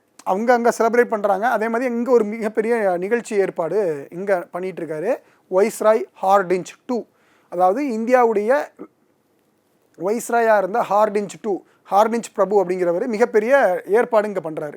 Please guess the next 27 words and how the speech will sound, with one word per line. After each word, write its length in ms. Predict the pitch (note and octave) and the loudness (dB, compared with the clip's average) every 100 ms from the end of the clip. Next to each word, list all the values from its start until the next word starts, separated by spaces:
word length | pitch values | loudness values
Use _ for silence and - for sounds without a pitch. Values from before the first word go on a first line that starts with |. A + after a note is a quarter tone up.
| D#3 | -6
டெல்லியில. 300 | F3+ F3+ D3 - _ _ _ _ _ | -6 -4 -8 -12 _ _ _ _ _
அந்த 220 | G#3 A3 | 0 6
ஏற்பாட்டுல 640 | A3+ C#4+ A#3+ D4 D4 C#4 | 8 8 8 2 2 2
ஒரு 180 | B3 G#3 F#3+ | 2 2 2
பங்காக 560 | F#3+ A#3 G3+ E3 G#3+ | 0 2 2 2 -2
அவர் 220 | - G#3 | -2 -4
என்ன 140 | F#3+ A#3 | -4 -4
பண்றாருன்னா, 580 | G#3+ F#3+ E3 E3 B3 D#4 _ _ - | -4 -6 -6 -6 -8 -8 _ _ -16
டெல்லி 480 | D#3+ G3+ C#4+ D4+ | 4 4 6 2
நகரத்தை 500 | B3 G#3 G#3 F#3+ G3+ A3+ A#3+ E3+ D#3+ | 0 2 0 0 0 0 -2 -8 -4
நகர்பவனி 760 | F3 F#3+ C4+ G3+ G#3 F#3 G3 E3+ | 0 4 4 4 2 2 0 -4
அப்படின்னு 180 | E3 D#3+ | -6 -8
சொல்லுவாங்க. 280 | D3 C#3+ - - - | -8 -10 -14 -18 -12
அப்படி 200 | F3 G3 | -8 -2
நகர்பவனி, 500 | G3 A3+ G#3 F3+ D#3 | 0 2 2 0 -4
யா-, 280 | E3+ F#3+ G#3+ | 0 0 2
எது 200 | G3 B3+ | 0 2
மேல 180 | B3+ | 2
உட்காந்து, 320 | G3+ G#3 G3 D#3 | 2 0 -2 -4
யானை 360 | E3+ G3 A#3+ | -2 -2 -2
மீது 380 | A3+ G#3 G3+ F#3 F3+ | -4 -4 -4 -6 -8
உட்காந்து 460 | E3 G3+ F#3+ D#4 - _ _ F#3+ | -2 -2 0 -6 -6 _ _ -2
நகர்பவனி 580 | F#3+ C4 A#3+ A#3 G3 E3+ | 4 6 6 4 4 -2
வராரு. 280 | D#3 D3 - _ _ _ - | -4 -8 -14 _ _ _ -6
அந்த 180 | G3 G3+ | 2 6
நகர்பவனி 500 | B3 D4 C#4+ C#4+ C#4 | 8 10 10 8 6
வரும்போது 840 | B3 A3 A3 F#3+ E3 F3 G3 G#3+ | 6 6 6 2 2 2 0 -2